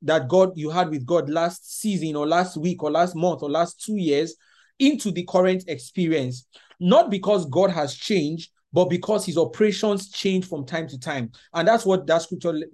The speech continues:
gives us, uh, an insight into, that the mercies of God are new every morning. The operations of God are new every morning. So there's a newness that comes with the operation of God. And what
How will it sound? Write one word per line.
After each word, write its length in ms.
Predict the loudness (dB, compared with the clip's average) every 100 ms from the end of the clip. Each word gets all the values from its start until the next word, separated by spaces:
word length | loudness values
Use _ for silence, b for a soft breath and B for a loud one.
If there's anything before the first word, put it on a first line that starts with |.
| -16 -18 -12
gives 240 | -6 -4 0
us, 220 | 0 -2 _
uh, 160 | -2 -2 -2
an 140 | -6
insight 360 | -4 0 -2 -2
into, 440 | -8 -8 -6 -6 -8 _ b b b
that 120 | 2
the 80 | 2
mercies 560 | 2 0 0 -2 -2 0
of 220 | 0 2
God 200 | 4 4
are 120 | 2
new 280 | -2 0 2
every 260 | 2 -2
morning. 300 | -6 -6 -6
The 100 | -4
operations 500 | -4 0 -2 0 -4
of 160 | -4 0
God 160 | 2 2
are 80 |
new 200 | -2 0
every 200 | 0 -2
morning. 340 | -4 -4 -4 -6 b b
So 240 | -2 2 6
there's 240 | 6 4
a 80 | 2
newness 460 | 2 2 0 -2
that 160 | -2 -2
comes 240 | -2 -4 -6
with 100 | -4
the 60 |
operation 460 | -4 0 -2 0 -4
of 160 | -2
God. 220 | 2 2 2 -6 B B -2
And 240 | 2 4
what 280 | 4 4